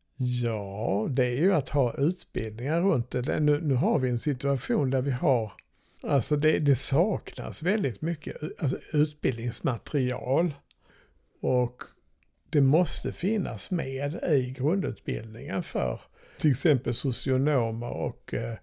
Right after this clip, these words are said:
eh, psykiatriker och psykiatrisjuksköterskor och undersköterskor inom, i, i, inom psykiatrin och så. De måste ha den här typen av utbildning med sig så att de vet vad som, liksom, hur det fungerar.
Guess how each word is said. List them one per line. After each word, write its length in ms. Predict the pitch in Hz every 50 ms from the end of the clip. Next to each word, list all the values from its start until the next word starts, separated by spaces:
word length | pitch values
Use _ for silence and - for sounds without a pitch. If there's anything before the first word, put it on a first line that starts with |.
| - - - - - - - - - -
eh, 380 | - - - - - - -
psykiatriker 1400 | - - - 151 135 127 - 135 139 156 139 131 123 120 - - 135 120 117 - 151 143 131 131 131 135 127 123 139
och 260 | 139 135 131 127 120 - - - - - - - - - - - - - _ _ -
psykiatrisjuksköterskor 1400 | - - 147 127 - 139 131 127 123 - 147 151 147 131 - 165 143 127 - - 147 135 131 123 - - 147 139
och 80 | 139 139
undersköterskor 720 | 143 143 131 - - 156 139 127 - - - - 143 139
inom, 400 | 139 139 135 135 131 135 139 180
i, 140 | 180 156
i, 640 | 143 143 156 151 147 160 180 165 147 151 226 214 151
inom 160 | 135 135 127
psykiatrin 640 | - - 151 127 - 143 135 - - 156 139 127
och 80 | 127 120
så. 260 | - 147 139 123 120 - - - - - - _ _ _ _ _ -
De 220 | - 127 117 117
måste 600 | 120 147 202 214 185 - - - - - - 123
ha 260 | 110 147 220 240 160
den 140 | 139 139 131
här 160 | 123 156 135
typen 460 | 113 - - 156 131 120 - 135 127 117
av 140 | 117 113
utbildning 600 | 123 143 143 143 - - 139 123 117 120 120 127
med 300 | 135 131 127 123 110 -
sig 340 | - - - 143 143 175 190
så 140 | - - 170
att 100 | 151 -
de 240 | - 143 139 131 123 - - - - - - _ _
vet 300 | - 151 143 131 120 -
vad 120 | 139 127 -
som, 360 | - 147 139 175 170 170 123 127
liksom, 500 | 151 143 127 - - 151 127 117 123 - - _ - -
hur 140 | - 143 135
det 80 | 123
fungerar. 600 | - - 147 139 139 82 - - - 120 139 165